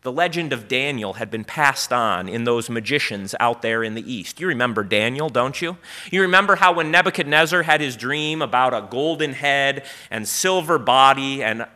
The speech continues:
bronze legs and iron and clay feet, it was Daniel, not the magicians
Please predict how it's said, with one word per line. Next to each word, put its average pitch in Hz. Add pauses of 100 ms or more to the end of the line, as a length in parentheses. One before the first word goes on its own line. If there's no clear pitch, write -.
bronze 151
legs 139
and 113
iron 156
and 127
clay 151
feet, 156
it 156
was 127
Daniel, 139
not 135
the 233
magicians 127